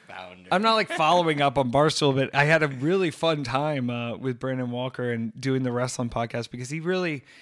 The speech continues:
Speaker 2: he was fine with me just kinda being, uh, a goober piece of shit, 'cause he's a goober piece of shit, and so we did it together, and it's just for-, it's forty-five minutes of pure chaos. I even got to roast Chick-fil-A. Shout out to Truett Cathy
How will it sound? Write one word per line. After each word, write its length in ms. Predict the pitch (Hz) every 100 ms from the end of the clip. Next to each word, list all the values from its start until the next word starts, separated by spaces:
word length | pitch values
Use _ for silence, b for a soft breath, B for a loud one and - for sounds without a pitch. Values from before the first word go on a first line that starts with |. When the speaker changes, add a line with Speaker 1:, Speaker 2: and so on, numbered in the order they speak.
| B
Speaker 2:
he 140 | 196
was 120 | 214 -
fine 240 | 180 196
with 100 | 165
me 120 | 143
just 220 | 131 123
kinda 200 | - 151 139
being, 340 | 135 127 123 -
uh, 440 | 127 123 127 127 117
a 120 | 127
goober 340 | 123 143 139 123
piece 240 | 135 113
of 80 | 107
shit, 580 | - 156 135 117 _ b b b b
'cause 200 | 151 135
he's 260 | 170 226
a 60 | 170
goober 320 | 135 135 131
piece 240 | 123 120 120
of 100 | 110
shit, 200 | 127 127
and 140 | 127
so 120 | 151
we 80 | 147
did 160 | 156 165
it 120 | 131
together, 560 | 139 139 147 127 120 B B B B -
and 120 | 139
it's 140 | 170
just 240 | - 240 -
for-, 200 | 143 147
it's 140 | 156 143
forty-five 480 | 185 196 151 147 131
minutes 260 | 131 113
of 120 | 117
pure 320 | - 127 120 120
chaos. 640 | - 110 101 95 - - b b b b -
I 80 | 156
even 180 | 175
got 140 | 175 160
to 100 | 143
roast 340 | 127 127 -
Chick-fil-A. 720 | - 123 - 120 110 104 98 -
Shout 280 | - 147 156
out 80 | 147
to 100 | 127
Truett 460 | - 156 156 -
Cathy 520 | - 135 139 120 110